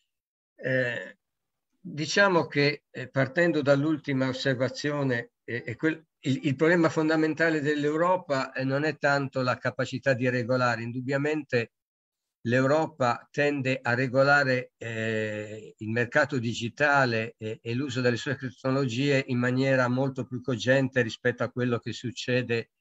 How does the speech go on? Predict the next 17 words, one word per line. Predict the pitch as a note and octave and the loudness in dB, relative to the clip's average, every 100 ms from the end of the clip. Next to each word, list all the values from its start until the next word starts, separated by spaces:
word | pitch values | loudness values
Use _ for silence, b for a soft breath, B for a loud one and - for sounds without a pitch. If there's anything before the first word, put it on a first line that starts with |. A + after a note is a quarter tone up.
| _ _ _ | _ _ _
negli | A#2 B2+ B2 | 0 2 2
Stati | A#2+ B2 A#2+ | 2 0 2
Uniti | A#2+ G#2+ F#2+ - G2+ | -2 -2 -4 -10 -8
e | C#3 | -6
secondo | - C3+ D#3+ C#3+ B2+ | -4 0 2 2 4
delle | B2+ C3+ | 4 6
logiche | B2+ B2+ B2 B2 A2 A2 - _ _ _ - | 4 2 2 -4 -2 -4 -6 _ _ _ -10
ben | A#2+ C3+ B2+ | 2 4 6
diverse | C3 A#2+ B2 A#2 C#3 | 4 4 4 2 -2
da | A#2 | -2
quelle | - A#2+ A#2+ | -2 -2 -2
che | A#2 | -2
succedono | A2 A#2 - A#2+ A2+ G#2 | -6 -6 -4 -2 -2 -2
in | G#2+ | -2
Cina, | G#2 C3+ A2 F#2+ G2+ - | -4 -2 -2 -2 -4 -6
eh, | G2+ - | -16 -14
ovviamente. | - G#2 G#2+ G2 F#2+ F2 F#2 F2+ | -10 -6 -2 -2 -2 -6 -12 -20